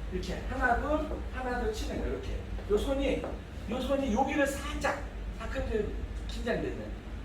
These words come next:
여기, 여기에 이렇게 해서 저도 그런 얘기인데, 예, 여성의 쇄골이, 예, 거식이 돼요. 그래서, 예, 이런 기술이 있습니다. 이것도 역시 여태까지 배운 분이,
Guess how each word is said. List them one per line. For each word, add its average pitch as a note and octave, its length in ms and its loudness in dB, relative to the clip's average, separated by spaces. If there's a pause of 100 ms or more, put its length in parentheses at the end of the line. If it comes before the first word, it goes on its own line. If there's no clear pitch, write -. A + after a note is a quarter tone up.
(340)
여기, F#3 200 0
여기에 C#3+ 540 4
이렇게 C#3+ 180 0
해서 D3 320 2
저도 - 480 2
그런 B3 220 0
얘기인데, G3+ 500 6 (240)
예, - 100 0
여성의 F3+ 540 2
쇄골이, - 600 -2
예, - 220 -6
거식이 - 360 -2
돼요. G#2+ 220 -4
그래서, - 260 -8 (480)
예, G#2+ 220 -4
이런 C#3+ 200 0 (140)
기술이 F3 240 0
있습니다. - 360 -2
이것도 G3+ 200 0
역시 A#3+ 400 2 (380)
여태까지 F#3+ 400 0
배운 G3 260 8
분이, F3 220 2